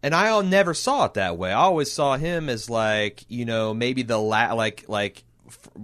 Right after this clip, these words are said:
b-, because he's so damaged, he didn't know how to, like, raise his kids right. Like, he,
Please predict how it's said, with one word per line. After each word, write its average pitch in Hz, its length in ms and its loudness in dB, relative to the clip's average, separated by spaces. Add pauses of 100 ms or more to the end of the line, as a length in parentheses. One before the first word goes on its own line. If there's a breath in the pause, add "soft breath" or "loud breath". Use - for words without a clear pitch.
(120)
b-, 110 80 -14
because 123 500 0
he's 165 220 -6
so 160 160 0
damaged, 131 500 -4
he 131 80 -6
didn't 127 160 -4
know 123 140 -2
how 120 280 0
to, 113 140 -4
like, 98 220 -2
raise 117 260 -2
his 104 140 -12
kids 143 340 -6
right. 156 300 0
Like, 101 180 -4
he, 127 240 -6